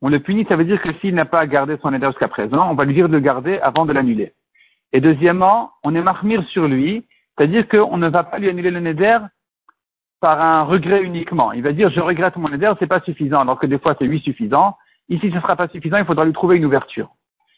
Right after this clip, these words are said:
Il faudra lui trouver une nouvelle ouverture de manière à lui ouvrir son néder. Tandis que selon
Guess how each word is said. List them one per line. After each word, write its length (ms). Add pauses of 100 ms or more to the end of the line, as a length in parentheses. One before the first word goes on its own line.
(120)
Il 40
faudra 180
lui 60
trouver 240
une 60
nouvelle 220
ouverture 460
de 80
manière 240
à 40
lui 80
ouvrir 320
son 80
néder. 280 (640)
Tandis 280 (120)
que 220 (140)
selon 520